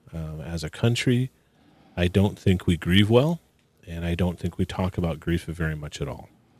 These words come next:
And grief is something actually that, that scares me.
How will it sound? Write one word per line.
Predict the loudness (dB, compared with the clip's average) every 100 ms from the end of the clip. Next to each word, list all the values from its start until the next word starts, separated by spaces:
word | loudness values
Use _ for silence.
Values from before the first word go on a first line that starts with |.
| _ _ _ -20 _ _ _ _ _ _ _ -4
And | 2 2 2 -4 -10 _ _ _ _ -20 _ -20 -20 -4
grief | 6 8 8
is | 6
something | 6 4 2
actually | 0 0 2 2
that, | 0 -4
that | -4 -2
scares | 2 8 8 6
me. | -4